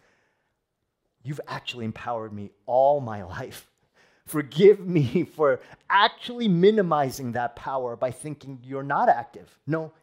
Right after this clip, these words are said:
he's always active. He is transforming you, going from growth to here exponentially. You just don't see it. But today, I hope you see it. I hope you understand it.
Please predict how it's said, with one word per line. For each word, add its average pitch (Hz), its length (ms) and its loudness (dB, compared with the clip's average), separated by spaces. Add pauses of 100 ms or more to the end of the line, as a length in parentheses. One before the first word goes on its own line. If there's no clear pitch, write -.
(240)
he's 156 240 -16 (260)
always 143 460 -2
active. 98 440 -18 (460)
He 143 140 -10
is 127 120 -12
transforming 139 800 -10
you, 98 140 -14 (380)
going 147 320 0
from 143 240 -4
growth 139 380 0
to 120 100 -16
here 160 500 -2 (260)
exponentially. 120 880 -12 (800)
You 139 60 -20
just - 220 -16
don't 139 160 -14
see - 220 -12
it. - 140 -20 (1160)
But 107 140 -16
today, 107 320 -10
I - 20 -16
hope - 240 -20
you 95 80 -20
see - 200 -18
it. - 180 -20 (640)
I - 60 -20
hope - 120 -20
you 113 60 -16
understand - 580 -18
it. - 100 -20